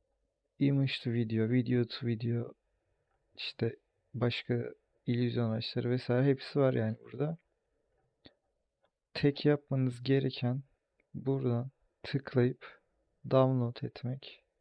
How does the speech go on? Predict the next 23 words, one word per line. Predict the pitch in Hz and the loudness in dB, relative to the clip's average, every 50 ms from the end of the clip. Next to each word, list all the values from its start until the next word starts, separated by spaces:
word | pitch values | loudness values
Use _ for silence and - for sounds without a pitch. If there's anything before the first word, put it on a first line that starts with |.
| _ _ _ _ _ _ _ _ _ _ _ _ _ _ _ | _ _ _ _ _ _ _ _ _ _ _ _ _ _ _
Hepsi | - - 135 131 131 - - - - 135 127 | 0 0 0 0 0 -4 -12 -8 -6 -4 0
bu | 131 131 | 2 2
yani. | 127 117 110 110 117 | 2 2 0 -2 -6
Burada, | 123 120 131 135 131 131 135 131 135 135 - _ _ _ _ _ _ _ _ _ _ _ _ _ _ _ _ _ _ _ _ _ - - | -4 0 2 2 2 2 0 0 0 -2 -6 _ _ _ _ _ _ _ _ _ _ _ _ _ _ _ _ _ _ _ _ _ -4 -2
e, | 120 117 120 120 123 - | -2 0 0 -2 -4 -6
sizde | - - 131 123 120 - 135 135 135 - - _ _ _ _ | -4 -2 -2 -2 -2 0 0 2 2 0 -4 _ _ _ _
yüklü | - 131 123 - - - 135 | -2 -2 -2 -2 -2 2 2
olan | 135 131 131 131 131 131 | 4 4 4 2 2 2
ve | 131 | 2
yüklü | 127 127 - - - 131 | 0 0 -2 -2 0 2
olmayan | 127 127 127 127 127 127 127 _ _ _ _ | 2 2 2 2 0 0 -2 _ _ _ _
paketleri | - - 127 - - 123 - - 131 127 127 123 | -2 -2 -2 0 -2 -6 -4 -4 -4 -2 0 2
gösteriyor. | 127 131 131 - - - - 135 123 113 113 123 139 - _ _ _ _ _ - | 2 2 0 0 -2 0 2 2 2 2 0 -2 -4 -10 _ _ _ _ _ -8
Mesela | 135 131 - - 131 131 | -8 -4 0 2 2 2
yüklü | 131 - - 143 | 2 2 2 4
olmayanlar | 139 139 135 127 123 117 113 113 113 | 4 4 4 2 2 0 0 -2 -4
için | 110 - - - 147 160 185 180 _ _ _ _ - | -4 -4 -4 -2 -4 -4 -6 -12 _ _ _ _ -6
install | 151 131 135 131 - - - 127 120 110 117 | -2 -2 -2 -2 -4 -2 0 2 2 2 0
diyoruz. | 117 120 123 135 139 - - | -2 -6 -6 -6 -6 -2 0
Hepsi | 139 131 131 - - 131 | 0 0 0 0 -8 -8
bu | 131 | -6
kadar | - - 123 110 110 110 | -2 -2 0 0 0 -2
yani. | 120 123 123 123 139 143 | -4 -6 -8 -8 -8 -10